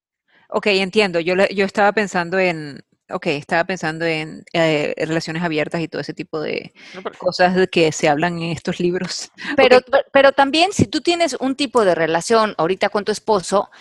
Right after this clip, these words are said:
Speaker 3: más que ser una relación monógama entre ustedes natural, es un acuerdo.
Speaker 1: Ex-, eh, estamos de acuerdo.
Speaker 3: Ajá,
Speaker 2: Sí.
Speaker 3: en-,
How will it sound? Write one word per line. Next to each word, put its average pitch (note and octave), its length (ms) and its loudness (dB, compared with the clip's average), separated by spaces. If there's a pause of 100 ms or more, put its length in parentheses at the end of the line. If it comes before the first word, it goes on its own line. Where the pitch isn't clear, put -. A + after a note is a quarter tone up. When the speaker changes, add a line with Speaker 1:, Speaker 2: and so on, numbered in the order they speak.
(300)
Speaker 3:
más C4+ 480 2
que F#4 100 -2
ser C4+ 200 2
una A#3+ 200 0
relación E3 420 -2
monógama G3 640 -2
entre E3+ 240 -8
ustedes E3+ 500 0
natural, F#3 640 0
es - 160 -6
un F#3+ 100 -4
acuerdo. F#3 400 0 (680)
Speaker 1:
Ex-, - 280 -6
eh, E3 200 2
estamos D3+ 340 -4
de D#3 60 -2
acuerdo. A3 300 0 (340)
Speaker 3:
Ajá, G#3 180 2
Speaker 2:
Sí. A2 160 -2
Speaker 3:
en-, E3+ 160 -6